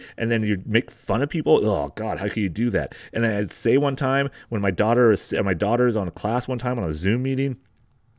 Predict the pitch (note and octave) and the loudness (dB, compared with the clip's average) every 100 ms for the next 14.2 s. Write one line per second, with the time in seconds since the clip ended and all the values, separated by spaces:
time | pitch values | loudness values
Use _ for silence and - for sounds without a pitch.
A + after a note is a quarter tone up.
0 | _ A2 F#2+ F2 - B2 B2+ - - - | _ 0 2 0 2 4 4 0 -10 -20
1 | - - - G#2 B2+ C3 A#2+ A2 - G#2+ | -14 -14 -8 4 4 4 0 -2 0 0
2 | A2 F#2+ - D#3 D#3 - D3 - B2+ - | 0 0 2 2 2 2 0 2 2 2
3 | B2 A#2 - D3 C#3 C#3 D#3+ D#3+ D#3+ D#3+ | -2 -2 -2 -2 2 4 4 6 4 2
4 | - - - A2+ G#2+ A2 G#2 F#2+ - G#2 | -2 -10 -2 2 2 2 0 0 -2 -2
5 | G2 D#3+ D#3+ E3+ F3 D3+ A#2 A#2 A2+ - | -2 0 2 2 4 2 2 0 0 0
6 | - C3 C#3 D#3 D3+ C3+ D3+ D#3 C3+ G#2+ | 0 2 4 4 2 0 2 4 6 6
7 | F#2+ F#2 F2+ G#2 F#2+ - - C3+ A#2+ F#2+ | 4 2 0 0 -2 -2 -4 -4 -2 -4
8 | - C3+ C3 B2+ A2+ - C#3 - C#3 C#3 | 4 4 4 -2 -2 0 0 2 2 2
9 | A#2+ - G3 G3+ E3+ B2 A2 E3 A#2 G2 | -2 -2 0 4 4 2 0 0 2 2
10 | F2+ A2 A#2+ G2 - - B2+ A#2+ - - | 0 0 -2 -4 -6 -6 -4 -4 -6 -6
11 | A#2+ A#2+ - - - A#2 - G#2 - C3 | 2 2 2 -8 -2 -2 0 -4 2 2
12 | - - B2 B2 A#2 G#2 A2 A#2+ A#2+ B2+ | 2 -2 0 0 -2 2 2 4 4 2
13 | - - G2 - C3 A#2 F#2+ G#2 B2 B2 | 0 -4 -4 0 -2 0 0 2 4 6
14 | C3 C3+ | 4 2